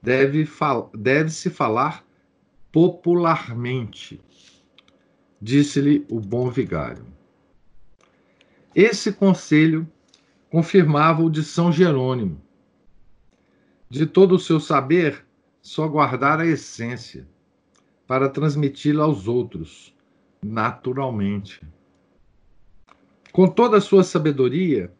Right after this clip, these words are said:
sairia do seminário tão camponês, tão povo, tão rústico, como lá entrara.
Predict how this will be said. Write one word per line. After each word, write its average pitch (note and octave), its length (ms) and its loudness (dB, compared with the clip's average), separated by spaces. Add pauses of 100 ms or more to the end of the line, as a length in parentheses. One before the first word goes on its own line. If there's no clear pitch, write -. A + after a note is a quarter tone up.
(520)
sairia E3 560 2
do F3 80 0
seminário C#3 800 -2 (360)
tão A#3+ 240 4
camponês, C#3+ 1000 -4 (880)
tão G#3 260 4
povo, C3 560 -4 (1120)
tão G3 220 2
rústico, A#2 760 -4 (460)
como D3 220 -2
lá C3 240 2
entrara. F2+ 580 -4